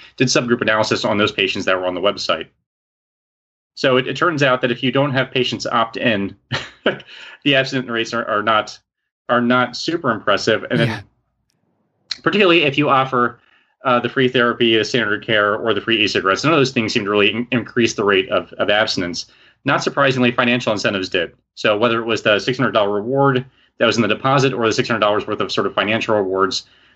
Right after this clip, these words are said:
Speaker 1: um, those things actually did seem to increase the rate of abstinence. And then in this motivated group, the group that went on the website,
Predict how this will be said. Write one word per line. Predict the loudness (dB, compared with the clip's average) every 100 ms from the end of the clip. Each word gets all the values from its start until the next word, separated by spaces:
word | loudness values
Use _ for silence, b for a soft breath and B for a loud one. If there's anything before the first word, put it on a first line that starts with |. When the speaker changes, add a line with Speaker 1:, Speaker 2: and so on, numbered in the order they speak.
| b
Speaker 1:
um, | 0 0 0 -8 -20 -14 -2
those | 0 2
things | 0 0
actually | 0 0 0
did | -2
seem | -2 -2
to | -2
increase | -4 -2 -2 -2 -8 -12
the | -2 0
rate | 2 0
of | 0
abstinence. | 0 -2 -2 -6 -6 -6 -4
And | 0
then | 2 2
in | 2 2
this | 2 2
motivated | 2 4 2 2
group, | 0 0
the | -2
group | -2
that | 0
went | 2
on | 2
the |
website, | 0 0 -2 -2